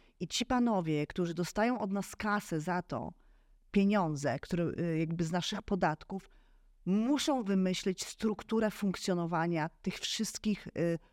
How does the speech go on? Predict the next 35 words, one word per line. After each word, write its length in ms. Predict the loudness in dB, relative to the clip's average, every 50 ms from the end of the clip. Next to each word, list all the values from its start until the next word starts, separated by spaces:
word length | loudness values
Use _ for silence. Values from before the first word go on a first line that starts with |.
| -2 2
ludzi, 540 | 4 4 4 4 2 0 -2 0 0 0 -2
którzy 320 | -2 -2 -2 -2 -2 -2
uciekają 580 | -4 -4 0 0 0 2 2 2 2 2 0 -2
z 140 | -6 -8
krajów 340 | -6 -2 0 2 2 0 0
objętych 460 | -2 -2 0 0 0 2 0 -2 -2
wojną, 560 | 0 2 2 2 2 2 2 2 0 0 -2 -6 -12 -20 -20 -12 -4
objętych 580 | -2 0 2 4 2 2 2 0 0 0 0 -2
głodem, 540 | -2 2 2 4 4 4 2 0 -2 -2 -4 -8 -20 _ _ -8 0
bo 140 | 0 0
tego 300 | 2 2 2 2 2 2
się 200 | 0 2 2 2
nie 200 | 2 4 4 2
zamknie, 840 | 2 2 2 4 4 4 4 2 2 0 0 2 2 2 0 0 -2 -2 -2
y, 640 | -2 0 0 0 0 0 0 -2 -2 -2 -2 -2
y, 280 | 0 0 0 0 -2 -2 -2
tu 180 | 0 0 2 2
i 120 | 0 0
teraz. 480 | 2 2 2 2 2 -2 -4 -6 -8 -14 -20 -20 -20 -20 _ -2 2
Y, 400 | 2 4 4 4 4 2 0 2 2
tego 240 | 2 2 2 2
się 220 | 0 0 0 0 2
nie 160 | 4 2 4
zamiecie 640 | 4 4 4 4 4 4 2 2 2 0 0 0 0 -4
pod 180 | -4 -6 -6 -6
dywan. 480 | -6 -2 -2 0 0 0 -2 -4 -4 -8 -14 -20 _ _ _ _ -6 -4
Y, 320 | -2 0 0 0 0 -2 -4 _ -2
ludzi 420 | 0 2 2 2 2 2 2 4
napływających 840 | 4 4 4 4 2 2 4 4 4 4 2 2 0 0 -2 0 2
do 200 | 4 4 4 4
nas 200 | 4 0 -2 -4
w 40 | -6
poszukiwaniu 840 | -8 -8 -8 -8 -8 -8 -6 0 2 4 4 4 4 4 4 4
lepszego 560 | 2 2 0 -2 -2 0 0 2 2 2 2
jutra, 640 | 2 2 0 0 0 -2 0 0 0 0 0 0 -2